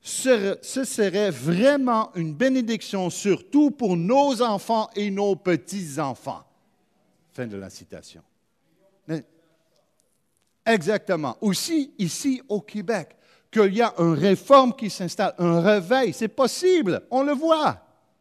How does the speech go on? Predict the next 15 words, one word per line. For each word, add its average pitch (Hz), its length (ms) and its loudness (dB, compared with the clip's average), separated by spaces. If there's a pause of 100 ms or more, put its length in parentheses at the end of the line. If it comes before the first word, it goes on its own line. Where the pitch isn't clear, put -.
(960)
Dieu 214 300 -2
est - 160 -6 (260)
beaucoup 208 300 4
plus 175 300 -10 (640)
puissant 151 440 -8
que 113 320 -8 (520)
les 113 260 -4
institutions 98 680 -14
quelconques. - 420 -20 (920)
Alors, 202 400 0 (440)
fin 180 200 -2
de 185 60 -4
la 160 100 0
citation. 117 480 -12 (640)
Mais, 302 440 2